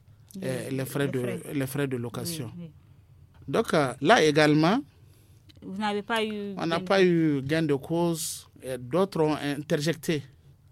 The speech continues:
Speaker 2: encore un autre appel au niveau de la Cour de cassation. Au niveau de la Cour de cassation également, ça n'a pas. Maintenant, le dossier est pendant au, à, à l'oada.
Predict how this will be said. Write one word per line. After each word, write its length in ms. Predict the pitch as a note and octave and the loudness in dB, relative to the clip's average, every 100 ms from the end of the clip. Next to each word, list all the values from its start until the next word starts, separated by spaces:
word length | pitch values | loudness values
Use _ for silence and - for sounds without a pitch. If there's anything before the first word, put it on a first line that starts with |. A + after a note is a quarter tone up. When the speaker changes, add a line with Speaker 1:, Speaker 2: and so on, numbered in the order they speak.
| - | -16
Speaker 2:
encore 240 | C3+ C#3+ | -6 -4
un 140 | C#3 | -2
autre 180 | F3 E3+ | -2 -4
appel 260 | C3+ D3+ D3 | -6 -2 -4
au 160 | C3+ C#3 | -2 -2
niveau 360 | C#3 E3 E3+ - - _ _ - C#3+ | -2 -4 -4 -8 -20 _ _ -18 -6
de 120 | C#3 | -4
la 100 | C3+ | -2
Cour 220 | - C3+ | 0 2
de 80 | C#3+ | 2
cassation. 560 | C#3 B2+ A#2+ - A2+ A2+ - | -2 -4 -6 -8 -10 -14 -14
Au 80 | C3 | -8
niveau 200 | C#3 F#3 | -4 -4
de 80 | D#3 | -2
la 120 | D3 | -4
Cour 200 | - F#3+ | -2 -2
de 80 | D3 | -2
cassation 440 | C#3+ C#3+ C#3 F3 | -2 -4 -4 -2
également, 480 | D3+ C3+ C3+ D3 F3 - | -2 -2 -2 -2 -4 -10
ça 160 | - C3+ | -14 -10
n'a 100 | C3 | -8
pas. 200 | C3 C#3+ | -6 -6
Maintenant, 460 | B2+ C#3 D#3+ F3+ G3 - _ _ _ _ - - | -2 0 0 0 -2 -12 _ _ _ _ -20 -10
le 120 | D3 | -8
dossier 580 | C3 C#3+ C#3 F3+ E3 D#3 | -4 -2 -2 -2 -2 -2
est 60 | C#3 | -6
pendant 580 | C3+ C3 D3 D3 D3 D3 - _ _ - | -6 -4 -2 -2 -2 -6 -12 _ _ -18
au, 340 | C3 B2 A2+ A#2+ | -14 -14 -14 -14
à, 240 | A#2+ A#2+ | -12 -10
à 40 | |
l'oada. 500 | B2+ C3+ B2 A#2 A2+ | -4 -2 -2 -6 -12